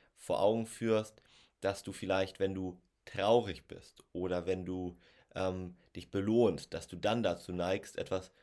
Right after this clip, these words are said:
zu essen. Ja, also dass du im Grunde genommen als dritten großen Fehler den Punkt emo-, emotionales Essen nicht beachtest. Ja. Das ist der dritte grö-,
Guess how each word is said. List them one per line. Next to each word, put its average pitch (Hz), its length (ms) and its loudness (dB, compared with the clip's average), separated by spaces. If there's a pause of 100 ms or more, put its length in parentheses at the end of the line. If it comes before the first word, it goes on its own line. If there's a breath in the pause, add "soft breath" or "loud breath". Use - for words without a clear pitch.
(120 soft breath)
zu - 160 -10
essen. - 400 -4 (240 soft breath)
Ja, 92 200 -4
also 92 200 -4
dass 95 200 -2
du 95 100 -6
im 95 160 -6
Grunde 113 320 0
genommen 92 220 0
als 87 180 -6
dritten 107 320 -2
großen 92 380 -2
Fehler 98 400 2 (240 loud breath)
den 92 160 -10
Punkt - 360 -8
emo-, 98 300 -4 (180)
emotionales 104 680 0
Essen 107 480 -4 (200)
nicht 104 600 -6 (260)
beachtest. - 560 -2 (220)
Ja. 82 280 -10 (520 loud breath)
Das 135 220 4
ist 131 140 -8
der 120 100 2
dritte 117 360 -2
grö-, 113 480 0